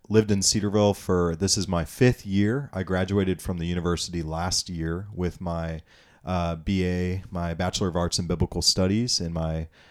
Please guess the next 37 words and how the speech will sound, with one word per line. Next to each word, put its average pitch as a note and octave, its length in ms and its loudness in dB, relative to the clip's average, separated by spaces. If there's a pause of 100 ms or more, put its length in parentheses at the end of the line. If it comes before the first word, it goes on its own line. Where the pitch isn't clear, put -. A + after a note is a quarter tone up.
(120)
Master F2+ 380 2
of F2+ 40 4
Divinity F2+ 500 2
with F2+ 160 2
a F2+ 60 0
concentration E2 760 -4
in D#2 260 -8
missions. G2+ 760 2
And E2+ 300 -4
for F#2+ 120 -4
most C3 260 8
of B2+ 60 2
those G#2+ 240 8
years, A2+ 260 4
I've F#2 160 2
been F2+ 240 2
an F2 140 -2
associate G2+ 520 4
member G2 380 2
and F2+ 80 0
a D#2+ 40 -4
full G#2 200 -4
member F#2 360 -4
here F#2 220 -4
at - 140 -6
Grace. F2 600 -4 (600)
Uh, F2 420 0
and F2 240 -4
currently G#2 380 0
have E2+ 100 0
the F2 80 0
privilege F2 380 0
of D#2+ 100 -2
serving E2+ 320 0
as D#2+ 140 -4
an D#2+ 60 -8
intern, E2+ 580 -4